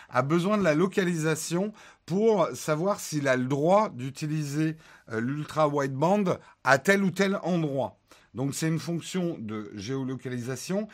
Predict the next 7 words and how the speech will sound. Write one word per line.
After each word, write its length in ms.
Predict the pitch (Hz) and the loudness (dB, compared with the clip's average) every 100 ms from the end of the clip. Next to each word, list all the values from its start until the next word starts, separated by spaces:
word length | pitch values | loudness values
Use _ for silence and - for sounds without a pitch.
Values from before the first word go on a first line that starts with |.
| - - _ | -18 -20 _
et, 340 | 170 220 226 - 123 | 2 2 0 -8 -4
euh, 300 | 131 131 110 | -2 -2 -4
cette 360 | 117 - 165 156 | -8 -6 -6 -4
fonctionnalité 960 | 190 - 185 175 175 - 208 226 - | -6 -2 0 0 0 0 -4 -4 -4
est 60 | 135 | -4
directement 720 | 127 160 240 220 208 185 175 | -2 0 2 2 -2 0 0
générée, 680 | 139 156 185 180 160 170 | 0 0 2 2 2 -2